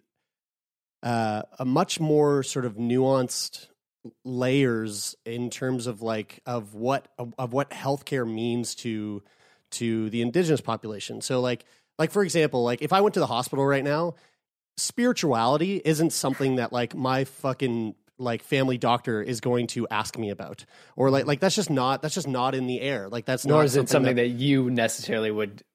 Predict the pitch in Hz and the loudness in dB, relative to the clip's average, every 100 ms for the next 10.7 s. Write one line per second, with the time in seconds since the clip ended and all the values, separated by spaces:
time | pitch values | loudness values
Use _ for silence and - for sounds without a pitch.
0 | _ 120 110 107 _ _ - 190 180 190 | _ -6 -6 -8 _ _ 0 4 4 6
1 | 160 185 175 - - 143 - 151 104 101 | 6 6 6 4 4 2 2 2 2 -2
2 | 110 180 196 139 135 214 190 113 - - | -2 2 4 2 0 -2 -2 -6 -14 -20
3 | - _ - - 185 175 - - 170 - | -20 _ -6 2 4 4 2 -8 -8 0
4 | 180 175 170 202 208 175 143 131 123 - | 2 4 4 4 4 4 4 2 0 -8
5 | _ _ 147 139 123 - - 175 208 208 | _ _ -4 -2 -2 -6 -6 -2 2 2
6 | 190 - - - 190 214 180 160 151 139 | 2 -2 -8 -4 0 2 4 4 2 0
7 | 120 - - _ _ _ _ _ _ _ | -6 -10 -14 _ _ _ _ _ _ _
8 | - 233 285 180 160 - 147 147 135 127 | -2 2 2 0 -4 0 2 4 2 0
9 | 110 - _ 127 123 123 120 131 127 143 | -2 -8 _ -4 -2 -2 -2 -2 0 0
10 | 135 - 127 120 - - | 0 0 -2 -2 -4 -10